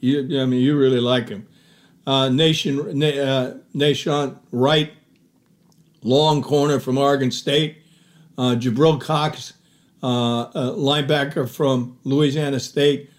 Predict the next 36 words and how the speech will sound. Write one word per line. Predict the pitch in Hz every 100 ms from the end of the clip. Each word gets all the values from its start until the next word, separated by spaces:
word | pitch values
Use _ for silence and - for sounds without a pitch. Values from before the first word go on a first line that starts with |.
| _ _
who | 143 127
flashes | - 156 170 160 - 139
a | 127
lot. | 117 131 151 123 - _ _ _ _ _ _
Uh, | 135 131 127 165
and, | 139 147
and | 202 147 127 127 - _ -
he, | 165 -
he, | 135 -
I | 156 170
wouldn't | 196 180
be | 160
surprised | 156 131 180 160 143 -
to |
see | 123 165 151
him | 139 143 107 - _ _
challenge | - 190 156 143 123
for | -
a | 123
job. | 113 135 139 117 104 - _ _ _ _ -
I | 143
don't | 139 180 185 156
know, | 165 156
very | 143 147 143
honestly, | 143 139 - 139
Josh | 127 143 139 -
Ball | 147 147 139
from | 139 123
Marshalls. | 127 143 135 - 123 117 - _ _ _ _ -
The | 131
guy | 160 214 247
that | 208
I'm | 170 151
s-, | -
kind | - - 180 214
of | 190 139